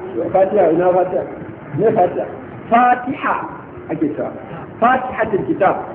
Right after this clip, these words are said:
An kira ta da wannan suna saboda ita ce murfin Alƙur'ani na nan bangon. Shi za ake cewa daga ina zuwa ina? In ka ce daga Bakara zuwa Nasi, ina ka baro Fatiha? Kuskure ne masu cewa daga Bakara zuwa Nasi, ina ka baro Fatiha? Sai dai daga Fatiha zuwa Nasi.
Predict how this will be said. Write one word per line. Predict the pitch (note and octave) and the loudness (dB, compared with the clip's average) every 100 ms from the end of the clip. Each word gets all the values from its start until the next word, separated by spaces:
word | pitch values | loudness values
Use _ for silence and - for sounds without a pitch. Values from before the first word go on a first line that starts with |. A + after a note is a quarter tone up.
| - | 0
An | G#3 A#3 | 0 4
kira | A#3+ B3 | 4 4
ta | |
da | G3 | 2
wannan | G#3 G#3+ F#3 | 2 4 2
suna | F#3+ G3 F#3+ F#3 - - | 4 4 2 0 -6 0
saboda | A3 F#3+ | 4 6
ita | F3+ F#3+ | 4 4
ce | D#3+ | 6
murfin | F#3+ G3 G3 | 6 6 4
Alƙur'ani | D#3 D3 C#3+ D#3 E3 C#3+ | 4 2 2 4 4 4
na | D#3 | 4
nan | C#3 | 4
bangon. | B2+ B2+ B2+ - - A#2 A2+ G2 - - | 2 2 0 -2 -10 -10 -10 -10 -14 -6
Shi | F3+ | 0
za | G#3 G3+ | 4 6
ake | G3 F3+ | 6 4
cewa | G3 F3+ F3+ - - - | 6 6 4 -2 -14 -2
daga | D#3+ D#3 | 2 4
ina | D#3+ F#3 F#3 | 6 6 6
zuwa | F#3+ D#3 | 6 4
ina? | D#3 E3 - - - - - - - - - - E3 | 2 -2 -8 -12 -12 -10 -10 -8 -8 -10 -10 -6 0
In | F3+ | 2
ka | G#3+ | 4
ce | G3 | 6
daga | E3+ E3 | 6 6
Bakara | C#3 F#3 G3 | 4 6 6
zuwa | F3 F#3 | 6 6
Nasi, | E3+ F3 D#3+ | 6 4 4
ina | E3+ F3+ | 2 4
ka | G3 | 4
baro | F#3+ F#3+ | 4 4
Fatiha? | F3+ F#3 D3+ - - - - - - - - - | 4 2 -4 -8 -14 -14 -14 -14 -14 -14 -16 -2
Kuskure | B3+ A#3+ C4+ B3 | -2 0 4 6
ne | G3+ | 6
masu | G3+ E3+ F3 | 4 2 2
cewa | F#3+ | 4
daga | E3 D3 | 4 4
Bakara | D#3+ D#3 D3+ | 2 2 4
zuwa | D3+ C#3 | 4 4
Nasi, | C3 B2+ A2+ | 2 -2 0
ina | E3 G#3 | 0 4
ka | |
baro | F3+ D#3 | 4 4
Fatiha? | D#3+ E3 B2+ - - - - - - - | 0 0 -6 -8 -14 -14 -14 -14 -10 4
Sai | A#3 | 6
dai | B3+ | 6
daga | G#3 F3 | 6 4
Fatiha | G3 G3 F#3+ E3 | 4 4 2 4
zuwa | D#3+ E3+ | 4 2
Nasi. | A#2+ | 0